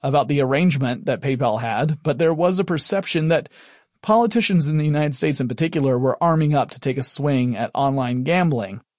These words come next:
and that they might argue that PayPal was enabling gamblers. And so when the opportunity came, PayPal ended up agreeing to this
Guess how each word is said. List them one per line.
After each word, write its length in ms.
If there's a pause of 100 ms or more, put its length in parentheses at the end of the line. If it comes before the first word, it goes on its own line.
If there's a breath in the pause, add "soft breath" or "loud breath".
(120)
and 180
that 220 (640 soft breath)
they 120
might 240
argue 460
that 180
PayPal 800
was 580
enabling 800
gamblers. 640 (460 soft breath)
And 240
so 160
when 140
the 120
opportunity 560
came, 420
PayPal 680
ended 200
up 240 (240)
agreeing 560
to 120
this 240